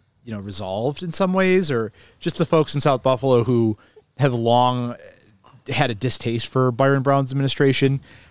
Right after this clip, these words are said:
are just not putting up the same kind of fight, or that he's, you know, quelled those grudges. Not, not quite sure, but it is, it is weird not to see the South Buffalo candidate, um, which, you know, again, as we've noted historically, like, whether it's Kevin Helfer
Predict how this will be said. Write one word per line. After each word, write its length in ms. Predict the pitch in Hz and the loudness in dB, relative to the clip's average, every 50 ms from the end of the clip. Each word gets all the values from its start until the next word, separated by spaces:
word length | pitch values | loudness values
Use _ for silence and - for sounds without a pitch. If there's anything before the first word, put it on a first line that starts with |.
| _ _ | _ _
are 120 | - 123 117 | -4 -4 -2
just 160 | 110 110 - | -2 -2 -2
not 200 | 113 110 110 - | -2 -2 -2 -4
putting 220 | - 123 113 110 | -4 -2 -2 -2
up 100 | 107 101 | -2 -4
the 60 | - 98 | -6 -6
same 200 | - 110 104 98 | -4 -4 -4 -4
kind 180 | - 107 98 | -6 -6 -8
of 60 | 101 | -6
fight, 360 | - - 139 135 135 135 147 - | -2 0 2 2 2 2 0 -4
or 200 | 110 107 101 101 | -6 -6 -6 -6
that 240 | 85 101 95 87 - | -6 -6 -8 -8 -8
he's, 340 | - 101 98 - - - - _ | -8 -8 -6 -6 -6 -8 -10 _
you 80 | - 101 | -10 -8
know, 200 | 95 90 90 90 - _ _ _ _ _ _ - | -8 -8 -8 -10 -14 _ _ _ _ _ _ -2
quelled 340 | - 151 127 127 131 127 117 | 0 0 2 2 0 0 0
those 180 | 120 117 107 | -2 -2 -2
grudges. 600 | - 127 120 117 110 123 120 117 117 113 - - - - - - - - - | -2 -2 -2 -2 -2 0 0 0 0 0 -2 -2 -4 -8 -14 -20 -18 -4 0
Not, 280 | 226 254 240 233 - | 0 0 0 0 0
not 180 | 233 240 220 - | 0 0 0 0
quite 200 | - 196 170 - | 0 0 0 0
sure, 320 | - - 127 107 92 - - - - - - _ | 0 -2 -2 -2 -4 -8 -12 -18 -20 -20 -10 _
but 180 | - 151 165 180 | 0 0 2 4
it 140 | 190 175 175 | 4 6 6
is, 320 | 190 185 160 139 - - - | 6 4 4 0 -4 0 4
it 100 | 170 156 | 6 6
is 160 | 170 165 127 | 6 4 4
weird 260 | 127 147 147 151 147 139 | 4 4 4 4 4 2
not 180 | 139 139 135 | 0 0 0
to 60 | - | -2
see 400 | 127 - - 143 131 127 123 113 - - - - - - - _ _ _ _ - | -2 0 2 2 4 4 2 0 -2 -6 -16 -20 -20 -20 -20 _ _ _ _ -4
the 180 | 135 - 127 | 0 2 4
South 360 | 110 - - 127 127 120 - | 4 4 4 4 2 2 2
Buffalo 380 | - 131 123 - - 117 110 104 | 2 0 0 2 0 0 0 0
candidate, 540 | - - 113 110 104 107 104 110 107 107 - _ _ _ | -2 -2 -2 0 0 0 2 0 0 0 -4 _ _ _
um, 540 | - 113 104 101 101 98 95 98 101 104 113 - _ _ _ _ _ _ _ - | -6 -4 -2 -2 -2 -2 -2 -4 -4 -6 -8 -12 _ _ _ _ _ _ _ -6
which, 480 | - 123 127 123 - - - - - - - | -2 -2 -2 0 0 -2 -2 -2 -4 -6 -6
you 80 | 127 | -6
know, 240 | 123 110 98 101 107 - _ _ _ _ _ _ _ _ _ _ - | -6 -4 -4 -6 -8 -10 _ _ _ _ _ _ _ _ _ _ -10
again, 300 | 113 110 135 139 131 123 | -2 0 2 2 2 2
as 100 | 110 98 | 0 0
we've 140 | 117 113 110 | -2 0 2
noted 320 | 120 131 127 113 110 101 | 4 4 4 2 2 0
historically, 640 | 117 104 - - 110 113 120 - - 104 101 101 98 | -2 -2 -2 -2 -2 -2 -2 -4 -4 -6 -6 -4 -4
like, 240 | 95 92 92 - - | -6 -8 -8 -6 -6
whether 200 | 104 98 104 101 | -4 -4 -4 -6
it's 160 | 95 - - | -6 -8 -12
Kevin 280 | - - 92 87 85 | -12 -10 -10 -10 -8
Helfer 260 | - 85 85 - - | -8 -8 -10 -10 -10